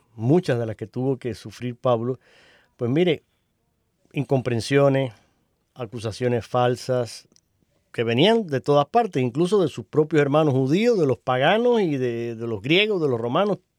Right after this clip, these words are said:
Ah, además, no, no, no aceptaban fácilmente, eh,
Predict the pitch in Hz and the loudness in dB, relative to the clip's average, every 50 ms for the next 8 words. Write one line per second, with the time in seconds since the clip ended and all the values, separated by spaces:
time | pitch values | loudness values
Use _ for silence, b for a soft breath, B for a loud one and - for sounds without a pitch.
0 | _ B B B B B B B B B B B B B B 117 117 110 110 113 | _ B B B B B B B B B B B B B B -12 -10 -10 -8 -8
1 | 110 110 110 110 104 98 92 - - 131 120 113 110 117 151 190 - 139 131 135 | -10 -10 -10 -12 -12 -16 -20 -16 -12 -10 -10 -8 -4 -2 0 0 2 2 2 2
2 | 131 131 135 127 120 120 120 117 110 104 107 113 120 120 127 156 165 165 156 143 | 2 2 2 0 -4 -6 -10 -12 -14 -14 -12 -10 -4 0 0 2 2 0 0 0
3 | 147 196 196 - 151 123 - _ 147 147 151 139 127 117 104 - - 127 - - | 0 0 0 -2 -6 -8 -4 _ 2 2 2 2 0 -2 -4 -4 -4 -6 -4 -2
4 | 127 117 120 120 123 123 120 - - 131 127 - - - 110 110 107 107 101 101 | -2 0 2 2 2 0 0 -2 -4 -4 -4 -6 -10 -14 -14 -12 -12 -12 -12 -12
5 | 101 101 98 - | -14 -14 -16 -16